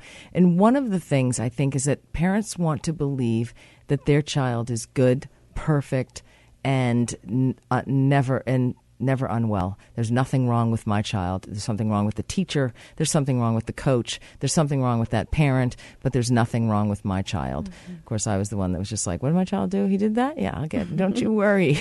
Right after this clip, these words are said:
Speaker 1: <laughs> I believed them. But a lot of
Speaker 2: Mm-hmm.
Speaker 1: people don't believe what is said about their child. So there's no consequences for kids today. How much does that impact the mental health stigma that exists today?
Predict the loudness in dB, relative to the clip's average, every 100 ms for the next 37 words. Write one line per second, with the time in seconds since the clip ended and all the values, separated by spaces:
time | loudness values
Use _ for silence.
0 | 6 6 6 -6 4 8 10 8 10 8
1 | 6 0 2 6 6 8 8 8 6 4
2 | 4 4 6 6 4 2 2 4 4 4
3 | 0 -14 -14 2 4 4 2 2 4 2
4 | 2 -2 -2 -2 0 -4 -2 -2 0 0
5 | 0 0 2 4 4 2 -4 -4 -4 -2
6 | -2 -2 -2 -4 -2 0 0 -2 -16 -20
7 | -2 4 4 4 0 0 0 -2 -2 0
8 | 0 0 0 0 2 0 0 0 0 0
9 | 0 0 -2 -6 -18 -20 -20 -20 -6 4
10 | 6 6 4 4 6 6 4 0 2 2
11 | 2 0 -4 2 4 4 2 0 0 0
12 | 0 -2 -2 2 2 0 -2 -2 0 -2
13 | -6